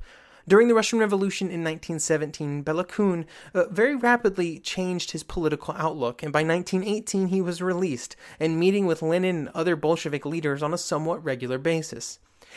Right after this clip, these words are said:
He would then return to Hungary in the chaotic post-war days, and he would begin to grow a base of power. He issued manifestos, listed demands, and began to organize strikes and demonstrations.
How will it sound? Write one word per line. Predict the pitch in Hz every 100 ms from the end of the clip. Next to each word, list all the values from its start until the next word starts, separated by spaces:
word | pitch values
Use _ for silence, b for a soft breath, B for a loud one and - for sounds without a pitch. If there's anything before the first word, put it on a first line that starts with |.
| B
He | 208
would | 233
then | 226 202
return | 175 - - 277
to | 247
Hungary | - 196 190 151 135
in | 156
the | 151
chaotic | - 165 165 156 156
post-war | 156 156 - 139 127
days, | 131 139 120 117 - B B
and | 151
he | 160
would | 185
begin | 185 170 170 180
to | 214
grow | 170 147 131 135
a | 143
base | 127 117 127
of | -
power. | - 147 127 - _ _ B B
He | B 190 196
issued | 190 202 170
manifestos, | 185 180 196 185 - 127 117 - -
listed | 139 139 151
demands, | 143 147 151 147 139 131 B B
and | 170
began | 160 156 175 180
to |
organize | 202 180 175 156 147 139 -
strikes | - - 151 127 -
and | -
demonstrations. | 139 120 113 - 165 160 - 123 -